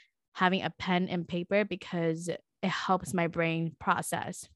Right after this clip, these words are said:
That's just my learning style. Okay. So that's the first step when you step into this, like, weight loss identity. The second step is, this is where you start to build a new belief about you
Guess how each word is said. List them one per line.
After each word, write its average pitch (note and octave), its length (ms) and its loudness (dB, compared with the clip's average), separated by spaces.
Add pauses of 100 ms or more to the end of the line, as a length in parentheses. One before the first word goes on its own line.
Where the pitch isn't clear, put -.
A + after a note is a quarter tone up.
(760)
That's F3 200 -2
just F3+ 180 -2
my F3 160 4
learning D#3+ 380 0
style. - 360 -4 (520)
Okay. F3+ 320 4 (320)
So - 120 4
that's G4 220 8
the F4+ 80 6
first - 380 4
step F3 300 4 (180)
when G#3 160 -2
you G3 80 0
step G#3+ 240 0
into G3+ 240 0
this, F3+ 240 -4
like, D#3+ 200 -2 (440)
weight F#3+ 160 4
loss E3+ 300 2
identity. E3+ 720 -2 (260)
The A#3+ 120 10
second D#4 560 6
step F3 460 6
is, F#3 340 4
this A3+ 260 6
is D#4 180 2
where F3+ 560 6
you F#3 140 -2
start A3+ 340 2
to C4 120 4
build F#3 480 4 (120)
a F3 120 -4
new F3 360 -2
belief F#3 580 -2 (120)
about D#3+ 440 2 (120)
you G#3+ 500 6